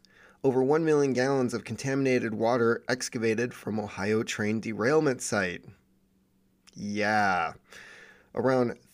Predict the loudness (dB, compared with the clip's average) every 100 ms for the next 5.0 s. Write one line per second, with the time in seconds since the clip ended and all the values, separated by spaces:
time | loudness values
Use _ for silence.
0 | _ 0 0 0 0 0 2 4 4 0
1 | -4 -2 0 2 0 -2 -6 -4 -2 0
2 | 2 0 -2 2 4 4 4 2 2 0
3 | -2 2 2 2 2 4 4 2 2 2
4 | 2 -2 -8 -12 -8 -4 -2 0 -2